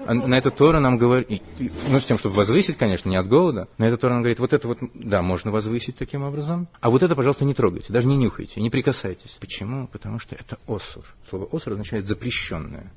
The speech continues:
Семантически это слово также означает завязанное, захваченное. Вот эти искры святости, находящиеся в вещах, запрещенных для нас,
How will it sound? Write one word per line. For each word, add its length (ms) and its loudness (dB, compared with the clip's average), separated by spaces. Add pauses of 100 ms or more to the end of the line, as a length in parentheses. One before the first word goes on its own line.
(120)
Семантически 520 -4
это 120 -10
слово 240 -8
также 260 -8
означает 560 -6
завязанное, 680 -6
захваченное. 1040 -4
Вот 100 -10
эти 240 -8
искры 300 -4
святости, 420 -4
находящиеся 840 -6 (220)
в 40 -16
вещах, 440 -6
запрещенных 880 -8
для 100 -12
нас, 240 -14